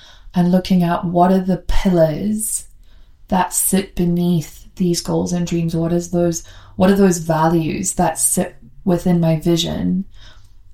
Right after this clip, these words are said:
and is there a way of consciously allowing those to become a part of my day-to-day life so that I am living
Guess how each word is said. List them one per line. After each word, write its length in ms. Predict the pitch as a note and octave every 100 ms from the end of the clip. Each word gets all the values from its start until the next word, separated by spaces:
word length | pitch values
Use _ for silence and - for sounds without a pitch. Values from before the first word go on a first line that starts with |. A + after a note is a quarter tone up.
| G3
and 160 | F3 -
is 220 | G#3 G3
there 200 | F#3+ F3+
a 80 | F3
way 380 | E3+ E3 D#3+ -
of 280 | F3 E3+ -
consciously 1200 | - - F#3 F#3 F#3 G3 F#3+ - F#3+ D#3+ E3+ F3 - - - - - - -
allowing 640 | - F#3 F3+ F3 F3+ F3+ F3
those 600 | E3+ E3+ E3+ E3 D#3+ -
to 100 | F3+
become 300 | F3 - F3
a 80 | F3
part 320 | - F3 E3+
of 100 | E3+
my 200 | E3 D#3+
day-to-day 600 | - E3 E3 - F3 F3
life 540 | E3+ F3+ C4 - - - - - - - - - -
so 320 | - - F#3 F3+
that 340 | F3 F3+ - F3
I 160 | E3+
am 440 | F3 F3 E3+ E3+ - _ - - -
living 1000 | F#3 F#3+ A#3 A3 E3 D#3+ D#3+ F#3 G#3+